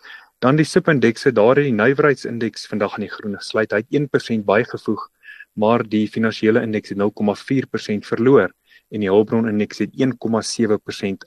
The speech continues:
laer gesluit. Dan kyk ons vinnig na 'n paar maatskappye wat goed gevaar het vandag en dit was van die groter maatskappye op ons beurs, soos British American Tobacco wat ses komma vier persent stewiger gesluit het en A B InBev wat drie en 'n half persent gewen het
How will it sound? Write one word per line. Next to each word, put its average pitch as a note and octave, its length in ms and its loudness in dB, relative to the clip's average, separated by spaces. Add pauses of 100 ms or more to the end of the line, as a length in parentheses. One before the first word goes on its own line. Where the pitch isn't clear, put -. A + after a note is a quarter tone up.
laer F#2 280 2
gesluit. - 540 -10 (640)
Dan B2 120 2
kyk D#3 160 2
ons D3+ 140 2
vinnig D3+ 220 2
na C3+ 120 2
'n B2 100 -2
paar C3+ 240 4
maatskappye A#2+ 560 -2
wat A2+ 160 -2
goed - 200 -4
gevaar B2 380 2
het A#2 140 -4
vandag G#2 380 -4
en G#2+ 60 -8
dit A2 120 -10
was D#3+ 200 0
van C#3+ 120 -6
die B2+ 80 -2
groter C#3+ 480 2
maatskappye G#2 600 -2
op G2 140 -6
ons G#2+ 240 -8
beurs, G#2+ 380 0 (320)
soos - 260 -4
British A2+ 400 -2
American G#2+ 340 0
Tobacco G2+ 520 2
wat G#2 180 -2
ses - 300 -4
komma G#2+ 220 -2
vier C3+ 360 -4
persent G#2 400 -8
stewiger G#2+ 480 0
gesluit - 480 -4
het D3+ 100 -4 (480)
en G#2+ 160 -4
A A2 140 2
B F#2 60 -6
InBev A#2 500 2
wat F#2 160 0
drie G#2 180 2
en G#2 60 0
'n - 20 0
half F#2+ 260 -2
persent - 360 -6
gewen G#2+ 300 2
het C3+ 220 -2